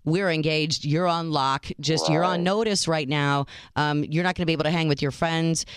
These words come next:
Speaker 1: You're not going to be able to stand and go to the bathroom anymore. Like,
Speaker 2: Right.
Speaker 1: what, is she gonna stand behind you and w-, make sure that you're sitting? I don't understand that.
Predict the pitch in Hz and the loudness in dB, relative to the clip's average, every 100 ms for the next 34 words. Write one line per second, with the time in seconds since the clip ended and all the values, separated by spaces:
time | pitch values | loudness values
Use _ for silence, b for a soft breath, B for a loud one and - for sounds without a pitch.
0 | B - 165 175 165 156 160 156 151 151 | B -2 0 2 0 0 -2 0 0 0
1 | 139 147 135 127 131 - 143 151 151 - | 0 -2 -2 -2 -4 0 0 0 -2 -2
2 | 143 143 131 113 - 110 120 185 180 180 | -2 0 -2 -4 -4 -2 0 0 0 2
3 | 196 185 151 160 143 147 143 - 151 147 | 2 2 2 0 0 2 0 0 0 0
4 | 147 139 139 160 165 175 170 170 165 143 | 0 0 0 2 2 0 2 0 0 -2
5 | 143 - 143 135 156 147 - - 143 170 | -2 -2 -2 0 0 0 0 -2 0 0
6 | 165 196 - 214 208 202 127 156 151 139 | 0 -2 0 0 0 2 2 2 2 0
7 | 131 151 139 135 160 156 143 | 0 0 0 2 2 0 -2